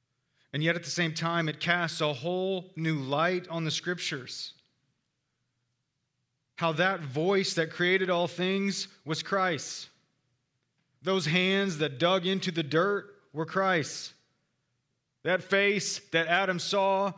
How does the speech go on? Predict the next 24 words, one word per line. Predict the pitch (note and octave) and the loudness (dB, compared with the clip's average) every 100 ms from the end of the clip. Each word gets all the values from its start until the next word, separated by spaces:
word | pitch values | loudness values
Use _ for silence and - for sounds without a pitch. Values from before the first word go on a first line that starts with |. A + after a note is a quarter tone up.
| - | -10
was | D3+ F3 | -6 -4
Christ. | - G#3 G3 F3 - - - - _ _ _ _ _ _ _ _ | 0 2 2 0 -2 -8 -10 -14 _ _ _ _ _ _ _ _
Those | E3 F#3 D#3+ | -2 0 2
words | G3 G3+ G#3 F#3+ - | 2 4 4 2 -2
that | F#3+ | -4
calmed | - F#3+ F#3+ | 0 2 2
the | F3+ | 0
chaos | G3 G#3 G#3 G3 G3 G3 - - - | 2 2 2 2 0 -2 -6 -10 -8
were | E3+ | -8
Christ. | - G3+ G3+ E3+ - - - - _ _ _ _ _ _ _ _ _ _ _ _ | -2 0 2 0 -2 -8 -12 -16 _ _ _ _ _ _ _ _ _ _ _ _
And | D#3+ F3+ | -2 -2
he's | - | 2
telling | G#3 G3+ G3+ F3 | 2 4 4 2
us | C3+ | 2
that | F#3+ - | -2 0
from | F#3 | -2
beginning | F3+ D#3 G3+ G3+ | -2 0 0 0
to | F#3+ G3 | -2 -2
end, | F#3+ G3 E3+ B2 - D#3 | 0 2 2 -2 -8 -8
John | C3 F#3+ G3+ F3+ C#3 D3+ | -2 0 2 2 0 -2
is | E3 - | -6 -4
saying | - G#3 F#3 D3 C3+ D3+ | 0 2 2 0 -4 -6
that | D#3 | -6
Jesus | C#3 G#3 A3 D3+ C3 - | -2 0 0 -2 -2 -6